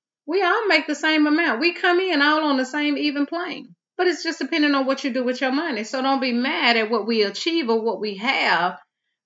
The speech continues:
based off of our spending habits. And that can lead to those things. So when you have a negative belief,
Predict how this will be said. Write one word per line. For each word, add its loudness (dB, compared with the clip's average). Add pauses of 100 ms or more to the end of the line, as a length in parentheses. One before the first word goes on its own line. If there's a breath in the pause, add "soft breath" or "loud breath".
based 4
off 2
of -4
our 0
spending -2
habits. -8 (320)
And 0
that 4
can 0
lead 0
to 0
those 0
things. 0
So 0
when -6
you -2
have 0
a 2
negative 0
belief, -2